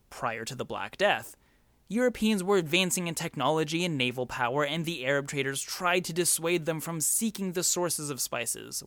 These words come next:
warning them of sea monsters and other mythical dangers. But eventually, the Europeans began their search,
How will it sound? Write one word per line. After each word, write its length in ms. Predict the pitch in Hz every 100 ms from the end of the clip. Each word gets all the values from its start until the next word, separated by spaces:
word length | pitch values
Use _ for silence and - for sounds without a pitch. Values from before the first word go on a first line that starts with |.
| 143
warning 320 | 160 156 151
them 160 | 156
of 120 | 156 143
sea 280 | - 185
monsters 560 | 165 147 139 - 123 117
and 80 | 131 135
other 240 | 147 147
mythical 360 | 139 135 135 123
dangers. 600 | 127 139 113 110 - - _ _ _ _ -
But 140 | 113
eventually, 560 | 180 294 214 180 226 208
the 100 | 143
Europeans 720 | 143 190 220 - 285 233 220
began 440 | 160 135 135 175
their 160 | 180 277
search, 500 | - 147 127 - -